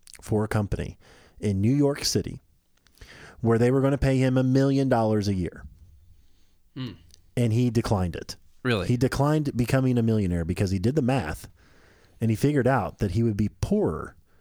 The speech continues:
Speaker 1: in New York making a million dollars a year than he is in Tennessee making two hundred, two hundred fifty grand.
Speaker 2: Wow.
Speaker 1: Uh, th-, that's crazy.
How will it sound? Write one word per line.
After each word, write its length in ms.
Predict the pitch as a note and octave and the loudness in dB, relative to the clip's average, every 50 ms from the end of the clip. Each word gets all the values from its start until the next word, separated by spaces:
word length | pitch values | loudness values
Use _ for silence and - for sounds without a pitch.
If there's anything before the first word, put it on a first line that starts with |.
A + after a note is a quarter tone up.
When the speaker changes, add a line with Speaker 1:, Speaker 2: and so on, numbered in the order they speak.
| _ _ _ _ _ _ _ - - - - - | _ _ _ _ _ _ _ -20 -20 -20 -8 -4
Speaker 1:
in 140 | B2+ A#2+ A#2+ | -2 0 2
New 80 | B2 C3 | 2 2
York 340 | C3+ D3 E3 D#3 A#2+ G2 - | 4 4 4 2 2 2 0
making 240 | A#2 A2+ A2+ - A2+ | 0 0 2 2 2
a 40 | A2 | 2
million 300 | A2 A#2 B2 C3 C3 B2+ | 2 2 2 2 2 2
dollars 300 | C3 C3 C3 C3 C3 B2 | 2 2 2 2 0 0
a 40 | B2+ | 0
year 300 | C#3 C#3+ B2 G2 F2+ F2 | 0 2 2 2 0 0
than 160 | F2 G#2 G#2 | 0 0 0
he 100 | G#2+ A2 | 2 2
is 240 | A#2+ A#2 A2 G#2+ G#2 | 2 2 0 0 -2
in 180 | - A2 G2+ | -2 -2 -2
Tennessee 480 | F#2+ - A#2+ A#2 G#2+ - - A2+ G2+ F#2+ | 0 0 0 0 0 0 0 0 0 0
making 420 | F2+ G2+ G2 F2+ - G2 F#2+ F#2 | 0 -2 -2 -2 -2 -2 -4 -4
two 240 | E2+ - - G#2 F#2+ | -4 -4 -4 -2 0
hundred, 280 | F#2 F#2 F2+ F2+ E2 E2 | 0 0 -2 -2 -4 -4
two 80 | - | -4
hundred 140 | F#2+ F2+ F2 | -4 -2 -4
fifty 180 | - F2+ - E2 | -4 -6 -6 -8
grand. 240 | D#2+ D#2+ D#2+ - - - _ _ _ - - | -8 -8 -10 -12 -14 -18 _ _ _ -10 -4
Speaker 2:
Wow. 300 | A2 A2 G2+ F2+ E2 - - _ _ _ _ | -2 0 0 0 -2 -6 -10 _ _ _ _
Speaker 1:
Uh, 80 | - B2+ A#2 - - | -8 -8 -8 -8 -10
th-, 120 | D3 C#3+ - - - - - - _ _ - | -10 -10 -10 -12 -16 -20 -20 -20 _ _ -2
that's 180 | - A#3+ - | 0 0 0
crazy. 420 | - - - F4+ - - - D#4+ | 2 2 0 0 0 0 0 0